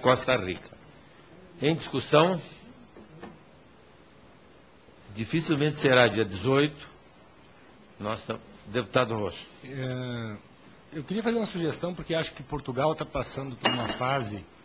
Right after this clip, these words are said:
Speaker 2: é, de reestruturação do seu modelo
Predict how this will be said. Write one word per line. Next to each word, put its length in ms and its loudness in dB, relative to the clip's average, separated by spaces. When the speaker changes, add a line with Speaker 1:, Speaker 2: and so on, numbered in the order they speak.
Speaker 2:
é, 720 -6
de 80 -6
reestruturação 760 -2
do 60 -6
seu 260 -2
modelo 880 0